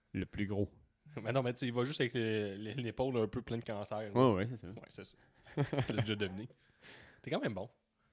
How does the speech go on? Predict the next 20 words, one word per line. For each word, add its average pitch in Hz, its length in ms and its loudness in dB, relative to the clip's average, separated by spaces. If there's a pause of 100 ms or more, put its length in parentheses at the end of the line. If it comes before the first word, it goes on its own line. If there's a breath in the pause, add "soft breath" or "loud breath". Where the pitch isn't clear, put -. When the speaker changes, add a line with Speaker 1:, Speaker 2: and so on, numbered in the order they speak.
Speaker 1:
Oui. 107 80 -4 (580)
Speaker 2:
Le 113 120 2
prochain 214 300 8
combat, 208 380 8
Nick, 190 200 4
l'avant-dernier, 190 600 4
le 139 100 4
co-main 202 400 8
event. 139 420 4
Et 120 120 0
là, 208 280 8
euh, 131 360 10
All 127 100 4
Elite, 175 320 0
là, 143 120 4
prend 156 160 -2
des 165 160 2
notes 170 260 4
parce 117 140 -4
que 113 100 -6